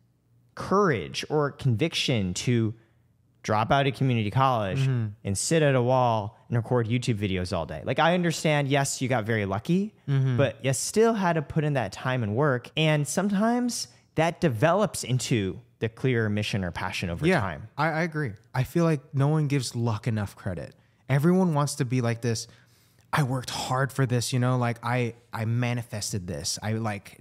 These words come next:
Speaker 2: did everything that I could to make this happen." But it's like, if you really think about all the things that have ha-,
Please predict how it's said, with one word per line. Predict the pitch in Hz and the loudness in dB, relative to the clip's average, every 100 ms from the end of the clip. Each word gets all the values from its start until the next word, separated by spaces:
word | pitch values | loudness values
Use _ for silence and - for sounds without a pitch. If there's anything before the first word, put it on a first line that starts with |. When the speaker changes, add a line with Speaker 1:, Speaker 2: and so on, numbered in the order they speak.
| 127 | 0
Speaker 2:
did | 156 151 | 0 2
everything | 170 175 185 180 160 | 0 0 0 0 0
that | 143 | 0
I | 151 | -2
could | - 151 | -2 -2
to | 117 | 0
make | 127 127 123 | 0 0 -2
this | 117 | -6
happen." | - 123 120 104 110 | -2 -2 -2 -4 -2
But | 127 | -2
it's | - | 0
like, | 143 120 - _ - - | -2 -4 -12 _ -20 -12
if | - | -2
you | 185 | 0
really | 143 139 160 160 143 135 - _ | 2 0 0 0 0 -4 -10 _
think | - 165 170 | -2 2 2
about | 147 123 113 107 - | 2 2 0 -2 -2
all | 139 143 | 2 2
the | 131 123 | 0 -2
things | - 139 127 | 0 0 0
that | 131 120 | 0 -2
have | 113 | -2
ha-, | - 120 | -4 -6